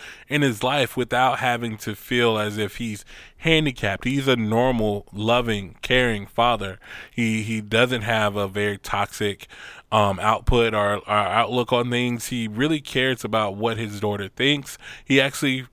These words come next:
cares for the boys. Like, it's a lovely thing. And you also learn that she doesn't live with him all the time. She lives with her mother. And that is also an example of a healthy co-parenting system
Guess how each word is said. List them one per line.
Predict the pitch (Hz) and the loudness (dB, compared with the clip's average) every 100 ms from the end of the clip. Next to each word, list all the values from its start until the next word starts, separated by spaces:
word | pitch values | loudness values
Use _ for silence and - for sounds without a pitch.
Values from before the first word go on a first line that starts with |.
| _ | _
cares | - 143 139 127 | 2 4 4 0
for | - | -6
the | 104 101 | -6 -4
boys. | 95 131 143 143 131 | 0 2 4 2 0
Like, | - 101 | -6 -6
it's | 117 123 | -10 -6
a | |
lovely | 120 123 127 113 | -2 0 0 -2
thing. | - 113 107 | -4 -4 -4
And | 110 | -6
you | 120 | -4
also | 123 170 - 135 | 2 0 2 -4
learn | 143 208 151 110 - - - - - | 2 2 2 -2 -8 -16 -16 -6 2
that | 139 117 - - _ _ _ _ | 2 2 -6 -20 _ _ _ _
she | - 175 | -4 2
doesn't | 160 160 135 113 | 2 2 0 0
live | 127 220 220 139 | 4 4 2 -2
with | 110 131 - | -2 -2 0
him | 113 101 87 | 0 0 0
all | 104 | -2
the | 101 | -2
time. | 98 160 170 110 | 0 0 2 -4
She | - - 135 123 - - - - | -6 -8 -6 -8 -10 -20 -16 2
lives | 143 139 | 2 4
with | 143 - | -2 0
her | 117 | 0
mother. | 104 120 202 135 98 58 - | 2 0 2 0 0 -8 -4
And | 123 120 117 110 104 | 0 2 0 -2 -6
that | 107 139 254 | 0 2 2
is | 226 190 | 0 0
also | 160 - 165 | 0 0 0
an | 151 | 2
example | 135 - 190 190 156 | 0 0 0 0 -2
of | 131 | 0
a | 110 110 _ - - - | -4 -6 _ -20 -20 -20
healthy | - 185 226 202 | -4 -2 0 -4
co-parenting | 160 160 180 175 165 127 110 104 | -2 0 0 2 2 2 -2 -2
system | - 110 - 104 | -2 0 0 -2